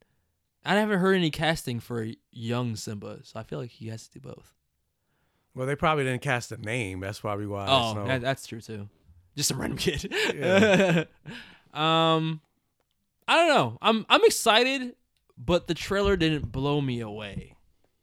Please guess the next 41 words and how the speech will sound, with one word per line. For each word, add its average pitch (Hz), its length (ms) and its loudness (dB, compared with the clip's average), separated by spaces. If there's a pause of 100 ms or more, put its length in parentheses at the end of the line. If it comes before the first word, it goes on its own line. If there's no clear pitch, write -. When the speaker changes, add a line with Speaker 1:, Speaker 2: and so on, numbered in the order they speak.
(380)
Speaker 1:
Like, 143 120 -2
it 147 40 0
was, 151 180 -2 (160)
it - 40 -20
was 151 120 -4
Lion 160 220 2
King, 87 200 -16 (540)
was 143 100 -4
like, - 80 4
"Oh, 285 200 8
okay." 165 300 0 (260)
And 220 60 6
you 269 60 10
know 320 80 12
what 302 100 12
else 285 140 10
it 285 80 0
is? 285 160 0
Speaker 2:
It 170 80 4
shoulda 240 300 12
ended 202 300 10
with, 175 160 6
like, 156 440 8
like, 156 340 0 (120)
I 170 140 4
don't 202 100 4
know, 165 100 6
I 139 40 2
feel 196 180 4
like 165 380 4
since 175 260 -4
it 170 40 0
was 156 140 0
a 143 80 -2
teaser, 156 460 0
you 139 100 0
should, 143 260 -6
they 151 80 0
shoulda 156 280 0
had 151 240 2
a, 117 260 0